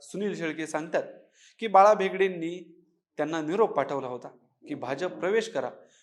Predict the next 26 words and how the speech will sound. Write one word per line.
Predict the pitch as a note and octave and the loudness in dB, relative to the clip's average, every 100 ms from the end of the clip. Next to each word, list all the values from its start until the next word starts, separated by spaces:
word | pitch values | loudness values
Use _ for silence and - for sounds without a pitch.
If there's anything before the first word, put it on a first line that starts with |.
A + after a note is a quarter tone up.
| _ | _
तुमच्यासाठी | A3+ G#3+ G#3+ G3 F3+ | -10 -4 -2 -2 0
आम्ही | F3+ E3 | 0 -2
प्रयत्न | F3 F3 E3+ C3+ | -4 -2 -2 -4
करू." | A#2+ - - _ _ _ _ | -10 -12 -18 _ _ _ _
पण | C3+ | -6
त्यांनी | C3 D3+ G#3 D3+ | -2 -4 -2 -2
याला | D3 D#3 | -2 -2
नकार | E3 D#3 D3 C#3 | -2 -2 -2 -2
दिला | B2 - - _ | -6 -12 -20 _
आणि | G#3 A#3 | -4 -2
लोकांमध्ये | A3 G#3+ G3+ F3 E3+ | 0 0 -2 -4 -4
चुकीचा | E3+ - D#3+ E3+ | -8 -14 -10 -10
संदेश | - D#3 A3 F3+ | -8 -6 -4 -4
जाईल | C3 B2+ E3+ - - _ | -2 -4 -4 -12 -20 _
म्हणून | D3 D3 D3+ E3+ E3+ - - | -10 -6 -4 -6 -10 -16 -4
ही | G#3+ | 0
ऑफर | D#3 - C#3 C3+ - | 2 2 -2 -2 -10
स्वीकारली | - F3+ E3 D3 B2 B2 | -16 -10 0 0 0 -6
नव्हती. | A2+ - _ _ _ | -12 -16 _ _ _
त्यामुळे | F#3 F3+ F3+ F#3 | 2 2 2 -2
विधानसभेला | E3 E3 G3 F#3+ D3 C#3 D3 | -2 -4 -4 -6 -4 4 10
सुनील | - C3+ D3+ | 12 12 10
अण्णा | D3 C#3+ C#3+ | 2 -6 -10
शेळकेंना | C#3+ C3 C#3+ D3+ C#3 C3+ C#3+ - _ _ - | -8 -8 -8 -10 -10 -12 -14 -20 _ _ -12
तिकीट | G#3 A3 G3 | -6 -4 -4
भेटलं | E3+ F3 D#3+ | -4 -4 -4